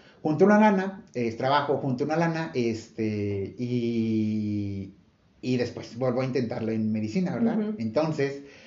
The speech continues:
Speaker 1: Este, fue lo que hice. Seis meses en chinga, cuando estuve juntando dinero. Y, y volví a presentar y ya no pasé.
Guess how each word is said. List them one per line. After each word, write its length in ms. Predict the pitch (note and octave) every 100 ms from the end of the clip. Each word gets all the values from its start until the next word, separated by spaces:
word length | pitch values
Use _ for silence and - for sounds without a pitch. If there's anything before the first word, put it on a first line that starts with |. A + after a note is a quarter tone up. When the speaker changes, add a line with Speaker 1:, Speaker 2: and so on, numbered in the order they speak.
| -
Speaker 1:
Este, 500 | A2+ A2 G#2+ - G#2+
fue 120 | E3
lo 80 | E3
que 100 | D3
hice. 320 | C3 D3+ G#3 - -
Seis 260 | C#3+ C#3
meses 320 | D#3+ D#3+ G3
en 120 | C3 B2
chinga, 260 | D3 E3+
cuando 180 | D#3 G#2+
estuve 200 | - B2+
juntando 280 | C3 A#2 B2
dinero. 240 | A#2+ D3+ A3+ - - - - - _ - -
Y, 340 | A2+ B2 - - _ _ _
y 300 | - C3+ C3
volví 200 | A#2+ A#2+
a 60 | C3
presentar 300 | D#3+ C3+ C3
y 40 | B2
ya 100 | A2
no 80 |
pasé. 240 | - -